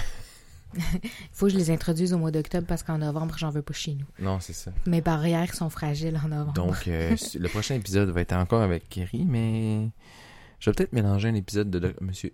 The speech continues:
Speaker 2: X entre nous deux
Speaker 1: Mm.
Speaker 2: pour, euh, couper un
Speaker 1: Je te le
Speaker 2: peu.
Speaker 1: suggère fortement.
Speaker 2: Ouais,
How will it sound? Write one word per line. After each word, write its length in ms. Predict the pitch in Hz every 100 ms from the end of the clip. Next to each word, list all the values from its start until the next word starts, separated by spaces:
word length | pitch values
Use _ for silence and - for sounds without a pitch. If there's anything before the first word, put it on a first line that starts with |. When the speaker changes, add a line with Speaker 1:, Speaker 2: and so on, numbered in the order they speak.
| -
Speaker 2:
X 300 | 113 - -
entre 200 | - 98 -
nous 140 | 95
deux 260 | 92 101 107 107 - - - -
Speaker 1:
Mm. 100 | 208 - - -
Speaker 2:
pour, 200 | - 101
euh, 80 | 101
couper 320 | 95 - -
un 60 | 110
Speaker 1:
Je 80 | 98
te 80 | 180
le 60 |
Speaker 2:
peu. 120 | 165
Speaker 1:
suggère 280 | 170 170 175 180
fortement. 500 | 185 - 170 170 196 - -
Speaker 2:
Ouais, 180 | 117